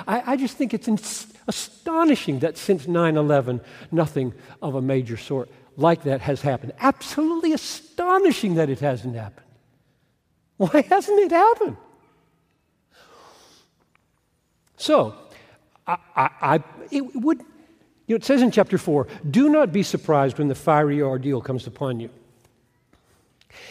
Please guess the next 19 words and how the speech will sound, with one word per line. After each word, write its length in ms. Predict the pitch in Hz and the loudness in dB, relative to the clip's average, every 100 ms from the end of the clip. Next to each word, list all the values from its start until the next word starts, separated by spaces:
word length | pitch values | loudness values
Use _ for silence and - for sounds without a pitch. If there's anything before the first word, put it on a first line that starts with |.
| 175 | -4
If 140 | - | 2
my 160 | 277 269 | 2 2
house 180 | 277 | 0
gets 160 | - 254 | -4 -8
burned 300 | - 254 240 | -4 -2 2
down, 300 | 262 254 226 - - | 2 0 -4 -12 -6
I 100 | 196 - | -6 0
will 100 | 294 | 2
not 320 | 294 330 349 | 2 2 -2
be 80 | 330 | -4
surprised. 800 | 247 330 294 339 370 - 92 - _ _ _ _ _ _ _ _ _ _ _ _ _ _ _ _ | -4 -6 -6 -8 -8 -12 -16 -18 _ _ _ _ _ _ _ _ _ _ _ _ _ _ _ _
If 120 | 214 208 | -4 0
I 120 | 233 | 2
get 180 | 240 - | 0 -2
shot 400 | - 233 254 - | -2 0 0 0
crossing 420 | 202 233 - 294 | 0 0 0 -2
the 60 | |
bridge 560 | 240 202 214 247 214 - - - - | -2 0 2 2 -2 -12 -20 -20 -20
from 340 | - 226 208 | -4 -2 -2